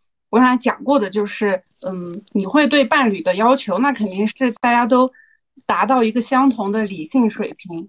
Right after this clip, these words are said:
然后对自己的情感认知都非常的清晰，然后，然后双方处理情感关系也更为成熟，然后更为，就是更为理性。你会在挑选伴侣的时候更注重精神层面的这些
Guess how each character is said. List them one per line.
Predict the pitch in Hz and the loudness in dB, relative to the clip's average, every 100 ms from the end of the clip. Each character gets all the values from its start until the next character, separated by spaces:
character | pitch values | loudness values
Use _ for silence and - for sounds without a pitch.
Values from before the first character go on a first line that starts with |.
| - | -6
然 | 180 | 0
后 | 233 | 2
对 | 226 262 233 | 4 4 2
自 | 285 233 | 2 0
己 | 202 | 0
的 | 185 | -4
情 | 190 202 | -2 0
感 | 220 214 | 0 2
认 | 220 208 | 2 2
知 | 202 208 | 0 -2
都 | 226 226 | 2 2
非 | 226 254 | 2 0
常 | 254 202 | 2 -2
的 | 196 | -4
清 | 196 - 214 214 | -4 2 2 2
晰， | - 208 208 - - - - | -4 -2 -2 -2 -20 -20 -10
然 | 190 | -4
后， | 196 240 202 160 _ - | 2 2 2 -4 _ -6
然 | 185 208 | -2 2
后 | 254 226 | 4 4
双 | - 269 262 | 2 2 4
方 | 269 269 | 2 0
处 | - 302 | -4 -4
理 | 233 196 | -4 -6
情 | 180 214 208 | -8 -8 -4
感 | 220 185 | -4 -2
关 | 214 226 | -2 -2
系 | 220 214 | -4 -6
也 | 226 | -4
更 | 247 | -4
为 | 196 190 | -4 -6
成 | - 170 208 | -12 -14 -12
熟， | 220 165 170 | -8 -6 -8
然 | 170 | -10
后 | 202 | -6
更 | 208 220 | 0 2
为， | 185 180 - _ - _ _ - | 0 -2 -12 _ -20 _ _ -4
就 | 220 | 0
是 | 226 | 2
更 | 277 240 | 4 4
为 | 208 | 2
理 | 208 170 | 2 -2
性。 | 160 233 202 _ _ - | -2 -2 -2 _ _ 0
你 | 214 196 | 2 2
会 | - 302 | 0 2
在 | 269 262 | 2 2
挑 | - 285 | 2 4
选 | 254 190 | 4 2
伴 | 240 220 | 2 2
侣 | 165 | -2
的 | 185 | -2
时 | 226 | 0
候 | |
更 | 214 262 240 | 2 4 4
注 | 254 | 4
重 | 233 226 226 | 4 2 4
精 | 262 294 | 4 4
神 | 294 185 | 2 -6
层 | - 185 | -12 -20
面 | 185 185 | -16 -18
的 | 175 | -18
这 | 175 | -20
些 | 175 | -20